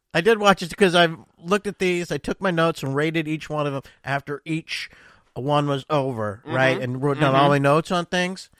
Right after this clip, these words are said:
Speaker 2: Yeah.
Speaker 1: Yeah. And one of the notes I did have is that episode three outfit he's wearing.
Speaker 2: Oh, yeah.
Speaker 1: That's a, that's a good one.
Speaker 2: That's a, that's a doozy. We're gonna
Speaker 1: Every
Speaker 2: when
Speaker 1: time he comes on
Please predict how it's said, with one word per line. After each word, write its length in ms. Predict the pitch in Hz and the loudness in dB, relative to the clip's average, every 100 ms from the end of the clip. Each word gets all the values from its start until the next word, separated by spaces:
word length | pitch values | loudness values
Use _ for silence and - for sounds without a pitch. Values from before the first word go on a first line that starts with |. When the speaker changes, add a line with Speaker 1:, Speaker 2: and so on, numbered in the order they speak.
| - - | -20 -4
Speaker 2:
Yeah. 260 | 170 127 - | -2 -2 -2
Speaker 1:
Yeah. 380 | 139 143 117 113 _ _ _ _ | 0 2 0 -4 _ _ _ _
And 160 | 156 143 | -2 2
one 100 | 165 | 4
of 40 | |
the 60 | 165 | 4
notes 260 | 151 123 170 | 4 2 0
I 80 | |
did 240 | 131 170 165 | -2 -2 0
have 420 | 135 120 113 120 _ _ _ _ - _ _ _ _ _ _ _ _ _ _ _ _ _ _ _ | 2 2 0 -8 _ _ _ _ -20 _ _ _ _ _ _ _ _ _ _ _ _ _ _ _
is 140 | 147 127 | -4 0
that 180 | 143 135 | 0 0
episode 460 | 143 - 147 131 | -2 0 -2 -2
three 200 | 175 185 | 0 2
outfit 380 | 135 120 - 113 | 2 0 -4 -6
he's 160 | 110 113 | -6 -4
wearing. 460 | 113 110 107 107 - - | -4 -4 -4 -8 -14 -10
Speaker 2:
Oh, 160 | 98 113 | -6 -4
yeah. 240 | 101 85 - - _ - | -6 -8 -14 -20 _ -6
Speaker 1:
That's 240 | 123 - | -4 -2
a, 120 | 123 - | -6 -4
that's 200 | 131 165 | -6 -6
a 40 | |
good 220 | 131 127 107 | -4 -4 -4
one. 200 | 104 107 - | -10 -12 -10
Speaker 2:
That's 220 | 117 139 | -8 -6
a, 120 | 135 | -4
that's 220 | 120 156 | -2 -2
a 60 | 156 | -2
doozy. 340 | 147 147 117 | -4 -4 -4
We're 140 | 110 131 | -4 0
gonna 360 | 151 143 143 - - | 0 2 0 -4 0
Speaker 1:
Every 200 | 170 185 | 4 6
Speaker 2:
when 60 | 170 | 6
Speaker 1:
time 360 | 285 330 294 | 8 6 6
he 100 | 233 | 4
comes 280 | 208 226 214 | 4 4 6
on 560 | 196 185 196 151 117 | 6 8 6 4 2